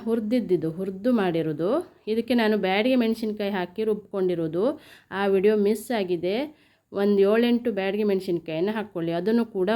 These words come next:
ಹುರಿದು ಹಾಕಿರೋದು. ಹುರ್ದ್-, ಈಗ ರುಬ್ಬಿದಂಥ ಮಸಾಲೆ ನೈಸಾಗಿ ರುಬ್ಕೊಂಡು ಅದನ್ನೊಂದು ಪಾತ್ರೆಗೆ ಶಿಫ್ಟ್ ಮಾಡ್ಕೊಂಡಿದ್ದೆ. ಒಂದು ಈರುಳ್ಳಿ, ಒಂದು ಟೊಮೆಟೊ ಇದೆ ಇಲ್ಲಿ.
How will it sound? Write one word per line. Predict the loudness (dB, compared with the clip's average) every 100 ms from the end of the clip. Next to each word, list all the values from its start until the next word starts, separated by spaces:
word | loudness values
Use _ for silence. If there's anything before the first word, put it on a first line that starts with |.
| 0
ಹುರಿದು | -4 -4 -4 -4
ಹಾಕಿರೋದು. | -6 -6 -6 -4 -2 -2 -4 _ _ _ -8
ಹುರ್ದ್-, | -6 -6 -10 -4 -2
ಈಗ | 0 2 2 0
ರುಬ್ಬಿದಂಥ | -2 -2 -2 -2 -2 -4
ಮಸಾಲೆ | -4 -4 -2 0
ನೈಸಾಗಿ | 0 0 -2 -4 -4 -4 -4
ರುಬ್ಕೊಂಡು | -6 -8 -4 -2 0 -4 -6 -20 -20 -18 -4
ಅದನ್ನೊಂದು | 0 2 2 -2
ಪಾತ್ರೆಗೆ | -6 -6 -4 -4 -4
ಶಿಫ್ಟ್ | -8 -6 -6
ಮಾಡ್ಕೊಂಡಿದ್ದೆ. | -4 -4 -4 -2 0 2
ಒಂದು | 2 2 2
ಈರುಳ್ಳಿ, | 2 0 0 0
ಒಂದು | -2 -2
ಟೊಮೆಟೊ | -2 -2 -2 -4
ಇದೆ | -2 -2
ಇಲ್ಲಿ. | -2 0